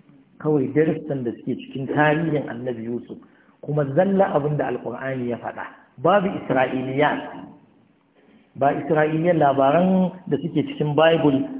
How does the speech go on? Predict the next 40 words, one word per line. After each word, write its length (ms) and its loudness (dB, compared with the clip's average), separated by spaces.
da 120 0
labaran 480 4
da 120 0
suke 240 -4
cikin 380 -6
Old 200 0
Testament. 480 -4
Zallan 460 4
na 160 0
Alƙur'ani 640 -6
ya 100 -6
fitar 240 -8
da 80 -6
darussa 560 -6
wanda 300 -4
mu 240 -2
za 160 0
mu 100 -6
ɗauka. 340 -4
To 100 -14
Allah 240 -2
ya 60 -6
taimake 520 -10
mu. 120 -4
Wannan 340 0
shine 260 -4
nau'i 380 -4
na 80 -2
biyu, 420 0
ko 120 -4
ka 140 -8
kira 360 -4
shi 120 -10
da 120 -6
manufa 520 -4
ta 80 0
biyu 320 -2
ta 80 -2
tadabburin 560 -4
Alƙur'ani. 560 -10